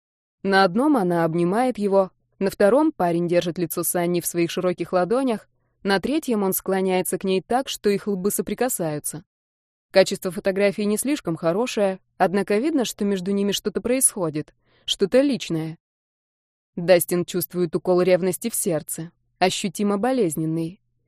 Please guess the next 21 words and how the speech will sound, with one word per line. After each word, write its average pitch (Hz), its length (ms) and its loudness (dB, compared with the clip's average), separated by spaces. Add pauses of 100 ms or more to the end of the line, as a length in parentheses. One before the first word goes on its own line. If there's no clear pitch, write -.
(300)
Эта - 240 -2
девчонка 185 600 -4
невыносима. 190 720 -2 (440)
Почему 226 420 2
она 185 180 2
вечно 170 320 0
где-то 160 280 -4
находит 185 420 -2
себе 190 200 0
мужиков? 196 640 -2 (420)
Нет, 220 260 8
ну 208 140 2
какого 233 440 4
черта, 240 360 2
а? 185 240 2 (920)
Дастин 180 480 6
пристально 185 420 0
рассматривает 185 760 2
снимки 240 560 0
и 277 140 0
злится. 185 540 -2